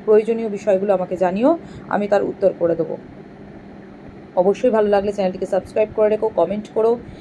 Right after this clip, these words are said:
এবং বন্ধুদের মধ্যে শেয়ার করে দাও। যারা নতুন আছো তারা অবশ্যই সাবস্ক্রাইব করে বেল আইকনে ক্লিক করে রাখো, যাতে পরবর্তী ভিডিওগুলো খুব তাড়াতাড়ি তোমাদের কাছে চলে যায়। আর যদি প্রয়োজন হয় তো অবশ্য-, অবশ্যই স্ক্রিনে দেওয়া নাম্বারে আমার সঙ্গে যোগাযোগ করো। আজকের এই পর্যন্ত।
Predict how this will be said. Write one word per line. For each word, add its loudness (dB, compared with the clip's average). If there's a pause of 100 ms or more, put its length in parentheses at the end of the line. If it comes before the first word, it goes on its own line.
(200)
এবং 4 (200)
বন্ধুদের 2
মধ্যে -2
শেয়ার 2
করে 4
দাও। -2
যারা 2
নতুন -2
আছো -4
তারা 0
অবশ্যই 0
সাবস্ক্রাইব -4
করে -2
বেল 2
আইকনে -2
ক্লিক -8
করে -2
রাখো, -4 (600)
যাতে 2
পরবর্তী 2
ভিডিওগুলো -4
খুব -6
তাড়াতাড়ি -2 (240)
তোমাদের -2
কাছে -6
চলে -8
যায়। -12 (560)
আর 2
যদি -4
প্রয়োজন 0
হয় -6
তো -4
অবশ্য-, -6
অবশ্যই -2
স্ক্রিনে -4
দেওয়া 4
নাম্বারে -4 (420)
আমার -4
সঙ্গে -8
যোগাযোগ -6 (100)
করো। -12 (300)
আজকের -2
এই 0
পর্যন্ত। -4